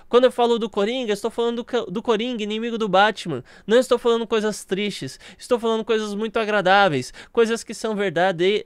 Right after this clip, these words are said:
coisas que são verdadeiras, estamos comentando aqui, só alegria e felicidade. Será que falando tudo isso,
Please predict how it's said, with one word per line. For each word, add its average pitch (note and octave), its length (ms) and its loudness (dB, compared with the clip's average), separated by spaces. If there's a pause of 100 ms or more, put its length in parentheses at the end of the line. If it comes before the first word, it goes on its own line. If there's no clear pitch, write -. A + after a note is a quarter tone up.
(140)
coisas G3 220 -4
que - 80 -16
são A3+ 140 -4
verdadeiras, G3+ 600 0
estamos F#3+ 320 -6
comentando F#3 520 -4
aqui, F3+ 360 -6 (180)
só - 220 0
alegria A3+ 380 0
e - 20 -4
felicidade. F#3 800 0 (320)
Será E3+ 240 -2
que - 140 -10
falando E3 320 -4
tudo F3+ 200 -6
isso, E3+ 380 -4